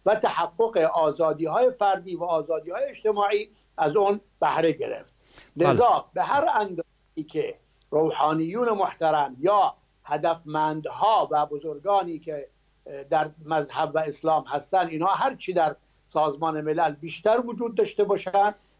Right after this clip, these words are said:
Speaker 1: بیشتر می‌تونن اون را، اه، به اونها برسونن، هر اف-، هر فکر و اندیشه ای را، و اونها هم میپذیرن، چون مجموعاً قرار بر این هست که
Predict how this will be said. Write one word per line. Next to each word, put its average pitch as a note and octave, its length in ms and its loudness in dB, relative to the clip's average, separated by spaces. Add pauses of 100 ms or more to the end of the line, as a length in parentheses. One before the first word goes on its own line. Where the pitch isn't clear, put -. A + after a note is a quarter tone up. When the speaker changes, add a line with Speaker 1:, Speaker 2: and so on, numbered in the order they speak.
Speaker 1:
بیشتر G3+ 420 2
می‌تونن G#3+ 500 0
اون G3 160 0
را، F#3+ 380 4 (340)
اه، D3 160 -8
به D#3 120 -8
اونها D#3+ 340 -2
برسونن، A3 680 0
هر G3+ 380 0
اف-، G3+ 220 -2
هر G3 180 0
فکر G3+ 260 -4
و G3+ 60 0
اندیشه F#3 440 -2
ای G3 120 4
را، F#3+ 320 2 (360)
و D3+ 60 0
اونها F#3 680 0
هم A#3+ 260 -4
میپذیرن، D#3 800 -2 (320)
چون G#3 280 0
مجموعاً F3+ 880 0
قرار G#3+ 340 2
بر F3+ 180 0
این G3+ 220 -8
هست F#3 300 -8
که G3 300 2